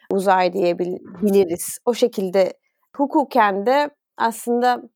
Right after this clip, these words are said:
şöyle söyleyeyim, uzayın tanımı birazdan herhalde o konuya da değiniriz. Sınırlandırılmasıyla çok alakalı. O yüzden tam bir hani uzayı tanımlamaktan da aslında bilerek ve isteyerek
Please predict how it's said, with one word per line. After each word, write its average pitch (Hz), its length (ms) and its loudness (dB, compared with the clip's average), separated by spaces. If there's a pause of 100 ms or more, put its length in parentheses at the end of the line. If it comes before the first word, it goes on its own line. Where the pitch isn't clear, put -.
(160)
şöyle 262 460 2
söyleyeyim, 196 460 0
uzayın 247 520 2
tanımı 240 380 0
birazdan 247 600 2
herhalde 226 380 0
o 220 120 0
konuya 247 360 2
da 214 100 2
değiniriz. 196 440 -2
Sınırlandırılmasıyla 240 1300 2
çok - 280 -2
alakalı. 196 760 2 (800)
O 349 40 0
yüzden 381 400 2
tam 320 340 2
bir 311 100 2
hani 254 340 0
uzayı 285 340 2
tanımlamaktan 269 840 2
da 220 60 2
aslında 220 540 0
bilerek 214 400 0
ve 196 80 -2
isteyerek 196 720 0